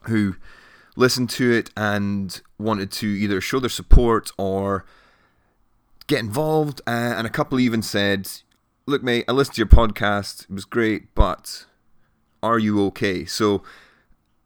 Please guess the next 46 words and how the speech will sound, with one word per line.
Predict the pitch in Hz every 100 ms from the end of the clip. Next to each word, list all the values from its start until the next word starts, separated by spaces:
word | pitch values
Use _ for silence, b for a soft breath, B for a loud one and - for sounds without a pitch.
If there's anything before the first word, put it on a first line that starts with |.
| _
obviously | 131 135 131 120
there |
was | 117 -
things | 156 151 131
in, | 123 113
in | 107
the | 101
last | 101 98
podcast | - 101 - 98 95 -
I, | 90 87 -
I | 95 95
opened | 95 107 98
up | 101
about | 101 110 127
and | 101 95
obviously | - 98 - 101 92 - b b b b b _ _ _ _ _
discussed, | 117 110 - 113 - - - -
uh, | 98 92 85
my, | 95 101 95 95 95 92 - _ _ _ _ _ _ _ _
you | 160
know, | 135 120 -
the | 135
struggles | - 175 156 127
I, | 113 -
I |
was | 110
having | 107 101 95
with | 95
it. | 90
And | 101
a | 107
few | - 165
people | 147 139 120
actually | 110 120
reached | 113 110 -
out |
and | 110
just | 113
said, | 120
"Look, | 139 -
are | 123
you | 127 127
okay?" | 107 170 101 -
Which | 117 131
is | 123 110 - -
amazing. | 127 139 135 101 - 98